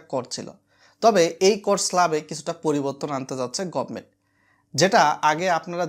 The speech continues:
দেখতে পেয়েছেন, ঢাকা উত্তর, দক্ষিণের জন্য ন্যূনতম কর কিন্তু পাঁচ হাজার। ঢাকা উত্তর, দক্ষিণ সিটি কর্পোরেশনের বাইরে যে সকল সিটি কর্পোরেশন রয়েছে, সে সকল বাসিন্দাদের জন্য ছিল ন্যূনতম কর ছিল চার হাজার, আর সিটি কর্পোরেশন এলাকার বাইরের বাসিন্দার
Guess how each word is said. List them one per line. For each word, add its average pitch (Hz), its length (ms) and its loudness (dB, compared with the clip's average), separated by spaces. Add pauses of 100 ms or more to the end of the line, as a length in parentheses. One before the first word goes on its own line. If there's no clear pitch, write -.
দেখতে 147 260 -8
পেয়েছেন, 160 300 -4 (140)
ঢাকা 131 200 -4 (160)
উত্তর, 143 240 -6 (160)
দক্ষিণের 147 500 -8
জন্য 135 200 -4 (220)
ন্যূনতম 180 400 -6 (160)
কর 151 120 -4 (100)
কিন্তু 147 180 -10 (100)
পাঁচ 131 220 -4
হাজার। 196 220 -2 (600)
ঢাকা 156 300 -2 (180)
উত্তর, 175 240 -4 (120)
দক্ষিণ 165 300 -6
সিটি 156 220 -6
কর্পোরেশনের 165 520 -8 (140)
বাইরে 156 340 -4
যে 147 160 -4
সকল 151 240 -6
সিটি 143 220 -10
কর্পোরেশন 143 460 -6
রয়েছে, 123 260 -6 (120)
সে 190 100 -6 (100)
সকল 185 180 -6 (100)
বাসিন্দাদের 156 520 -8
জন্য 156 140 -8 (100)
ছিল 156 100 -6 (160)
ন্যূনতম 135 340 -8 (200)
কর 139 100 0 (120)
ছিল 139 120 -8 (160)
চার 131 200 0
হাজার, 175 200 -4 (520)
আর 180 160 0
সিটি 190 220 -2
কর্পোরেশন 196 360 -4 (140)
এলাকার 156 260 -2 (100)
বাইরের 156 380 -2
বাসিন্দার 147 400 -6